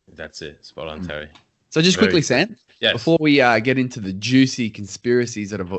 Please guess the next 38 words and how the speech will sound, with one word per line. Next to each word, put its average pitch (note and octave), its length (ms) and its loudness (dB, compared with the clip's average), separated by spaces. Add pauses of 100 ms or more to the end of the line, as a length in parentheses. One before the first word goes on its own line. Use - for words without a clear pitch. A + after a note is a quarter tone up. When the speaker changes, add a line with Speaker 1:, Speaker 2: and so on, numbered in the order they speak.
(100)
Speaker 2:
of F#2+ 140 -8
it F#2 80 -6
all A2+ 200 0
and, G2+ 120 -2
and F#2+ 140 -6
Speaker 1:
Yeah. G2 60 0
Speaker 2:
obviously D#2+ 360 -6
what's F#2+ 180 -10
been G2 200 -4
going F#2+ 240 -2
on F#2 100 -4
in E2 60 -6
the D#2 60 -6
media G2 320 -2
lately, D#2+ 340 -6 (320)
Speaker 1:
Yep. F#3+ 80 -4
Speaker 2:
which - 200 0
vaccine F3+ 460 0
will D3 140 4
I A#2 80 4
get B2+ 240 -2
if A#2+ 180 -4
I A2 140 0
choose A#2+ 360 -4
to G#2 80 -14
get F#2 180 -4
it? - 120 -14 (420)
Speaker 1:
Well, A#2+ 400 0 (260)
yeah, D#3 240 -2
you, A#2 300 -4 (100)
uh, E2+ 80 -6
you B2+ 200 -8
actually E3+ 280 -6
don't G#2+ 220 -4
get F#2 160 -2
a E2+ 40 -6
choice, - 640 -6
um, E2+ 640 -10